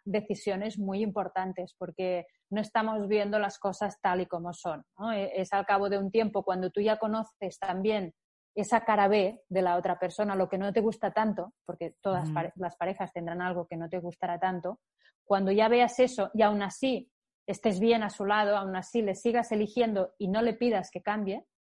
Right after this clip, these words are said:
Speaker 1: entonces
Speaker 2: Ujú.
Speaker 1: es que has elegido bien.
Speaker 2: Ujú.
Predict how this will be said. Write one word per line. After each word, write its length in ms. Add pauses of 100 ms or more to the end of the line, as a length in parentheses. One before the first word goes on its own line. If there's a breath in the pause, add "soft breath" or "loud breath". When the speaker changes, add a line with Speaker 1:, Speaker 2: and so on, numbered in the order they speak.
(100)
Speaker 1:
entonces 480
Speaker 2:
Ujú. 100
Speaker 1:
es 100
que 120
has 160
elegido 380
bien. 280 (720)
Speaker 2:
Ujú. 400